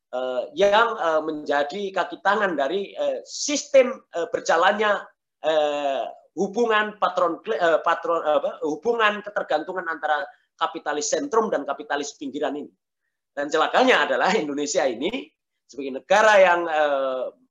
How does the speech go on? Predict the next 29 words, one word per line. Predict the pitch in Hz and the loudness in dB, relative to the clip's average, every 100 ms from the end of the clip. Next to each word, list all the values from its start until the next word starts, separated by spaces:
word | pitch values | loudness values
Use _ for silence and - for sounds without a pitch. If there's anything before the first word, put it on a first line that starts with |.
| 143 | -6
muda | 190 165 156 180 220 | -2 2 4 4 2
dan | 160 143 139 | 0 -4 -4
juga, | 131 135 131 123 135 | -10 -6 -6 -4 -6
eh, | - | -6
tentunya | 135 135 180 180 175 | -12 -8 -6 -2 -2
sekarang | - 139 165 | -4 -6 -6
sudah | 170 143 127 | -8 -8 -8
tua | 240 180 - | -2 -2 -2
karena | 135 135 | -8 -10
sudah | 135 147 139 | -12 -10 -10
menjelang | 127 131 123 123 147 135 131 117 _ | -8 -10 -10 -10 -4 -4 -4 -12 _
tujuh | 139 147 - | -18 -18 -16
puluh | 139 131 | -10 -10
lima | 127 123 | -8 -6
tahun. | 190 165 127 _ _ _ _ 214 | -4 -4 -6 _ _ _ _ -8
Ini | 285 277 226 _ _ _ _ _ _ _ _ - | -6 -4 -8 _ _ _ _ _ _ _ _ -18
kita | 226 277 220 | -2 0 2
dalam | 202 202 - | 4 2 0
posisi, | 196 - 226 - 285 - - _ _ _ _ _ _ _ | -2 -2 -4 -6 -6 -8 -14 _ _ _ _ _ _ _
masih | 220 226 277 | -2 0 -2
di | 185 185 | -6 -4
dalam | 196 226 240 | 0 0 0
posisi | 220 - 233 262 240 | -4 -4 -4 -2 2
yaitu | 190 - | 2 0
tadi, | 269 285 233 220 | -6 -4 -4 -2
eh, | 190 185 | 0 0
posisi | 190 190 - - 240 | 0 -6 -6 -6 -6
pinggiran | 247 202 220 254 208 170 | -8 -6 -2 0 0 0
dan, | 180 | -2